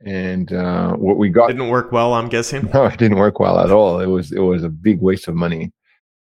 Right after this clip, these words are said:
Speaker 1: Maybe it created some awareness, but I'm not even sure, honestly. I think when,
Speaker 2: Yeah.
Speaker 1: when someone is searching for brand X, they're just gonna go to brand, like, ninety-eight percent is gonna go to brand X directly. They're gonna ignore the ads.
Speaker 2: They're already educated. They're already,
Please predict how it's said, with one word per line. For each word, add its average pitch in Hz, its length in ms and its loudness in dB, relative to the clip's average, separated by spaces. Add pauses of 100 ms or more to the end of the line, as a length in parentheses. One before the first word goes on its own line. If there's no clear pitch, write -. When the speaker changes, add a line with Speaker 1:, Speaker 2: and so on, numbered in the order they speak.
(120)
Speaker 1:
Maybe 151 260 4
it 139 140 2
created 139 420 4
some 123 240 2
awareness, 113 600 4
but 113 100 2
I'm 113 100 4
not 113 120 4
even 101 200 2
sure, 95 420 -2
honestly. 104 500 -6 (480)
I 113 40 -6
think 117 180 0
when, 117 140 4
Speaker 2:
Yeah. 120 60 0
Speaker 1:
when 117 180 4
someone 120 360 4
is 107 140 2
searching 110 380 2
for 98 160 0
brand 98 420 2
X, 98 400 -2
they're 95 180 2
just - 340 -8
gonna 92 180 2
go 92 200 4
to 90 120 -2
brand, 87 320 2
like, 92 160 0
ninety-eight 117 640 2
percent 98 400 0
is 87 100 -2
gonna 95 200 2
go 95 100 4
to 92 100 -4
brand 92 340 0
X 92 200 -2
directly. 95 480 0
They're 90 100 2
gonna 87 220 2
ignore 95 480 4
the 90 160 2
ads. 92 560 -2 (460)
Speaker 2:
They're 151 120 4
already 180 320 0
educated. 120 720 0
They're 127 160 2
already, 131 580 0